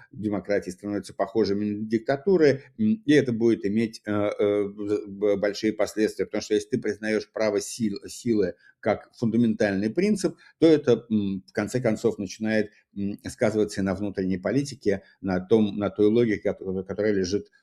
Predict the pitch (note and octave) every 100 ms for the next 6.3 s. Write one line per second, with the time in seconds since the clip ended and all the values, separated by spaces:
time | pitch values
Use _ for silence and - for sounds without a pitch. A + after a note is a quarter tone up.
0 | _ F#2 G2+ G2 G#2+ G#2 F#2 F#2 F#2 F#2
1 | E2+ D#2 C#2 - _ _ _ - - _
2 | G#2+ D3 D#3 C3+ C3 C3 B2+ A#2+ G#2+ C3+
3 | C#3+ C3 - A#2 A2 - _ _ _ _
4 | _ _ _ - - G#2+ G#2 G2+ - _
5 | _ A2 G#2+ G#2+ B2 B2 A2+ G2+ - F#2+
6 | E2+ F2+ B2